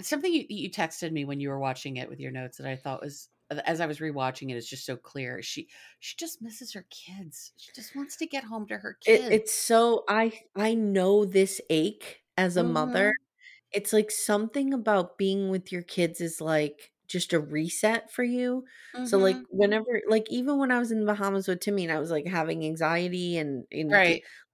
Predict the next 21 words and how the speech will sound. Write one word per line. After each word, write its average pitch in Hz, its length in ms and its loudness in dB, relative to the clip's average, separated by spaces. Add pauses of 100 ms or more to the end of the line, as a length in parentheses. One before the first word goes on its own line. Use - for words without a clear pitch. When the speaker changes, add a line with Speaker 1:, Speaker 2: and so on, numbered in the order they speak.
(180)
Speaker 2:
I 202 100 2
just 226 220 -2
wanted 220 280 0
to 214 100 4
be 196 200 -2
with 190 200 0
my 165 180 -4
kids. - 540 -8 (360)
Speaker 1:
Right. 160 120 8
Speaker 2:
Do 202 80 6
you 190 60 8
know 196 80 4
what 202 120 2
I 196 60 2
mean? 196 200 2
Like, 190 160 0
it's 165 200 0
like, 180 240 2
that's 202 340 2
where 196 300 4
I'm 160 320 -2